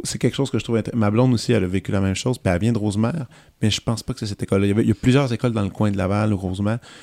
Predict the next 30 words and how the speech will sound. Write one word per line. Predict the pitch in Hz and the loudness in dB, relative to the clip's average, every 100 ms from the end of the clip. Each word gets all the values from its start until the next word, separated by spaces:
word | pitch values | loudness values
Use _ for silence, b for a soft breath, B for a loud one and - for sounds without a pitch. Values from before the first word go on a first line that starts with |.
| B B B | B B B
et, | 107 104 98 | 2 4 4
euh, | 95 92 92 90 87 - - | 4 4 2 2 -2 -8 -6
et | 98 | -2
elle | 92 | 0
a | |
eu | 101 | 0
des | 104 | 0
cours | - 123 127 | -2 0 0
individuels | 104 92 90 110 110 | 0 -4 -2 -2 -4
vraiment | - 110 | -2 -2
sur | 135 92 | 0 -4
le | |
tard, | - 95 - - _ - | -6 -8 -8 -14 _ -20
tu | - | -18
sais, | - | -10
vraiment | 104 104 | -6 -6
sur | 104 101 | -6 -4
le | |
tard, | 107 127 123 | -2 -2 -2
et, | 98 95 | -2 0
euh, | 90 90 90 90 82 - - _ _ - | 0 0 -2 -4 -6 -10 -18 _ _ -4
mais | 101 101 | -2 -2
pourtant, | - - - 139 139 | -2 -6 0 2 2
je | - - | -2 -6
pense | - 104 | -2 -2
que | - | -2
les | 87 | -6
cours | - | -2
de | 101 | 2
groupe | 123 | 2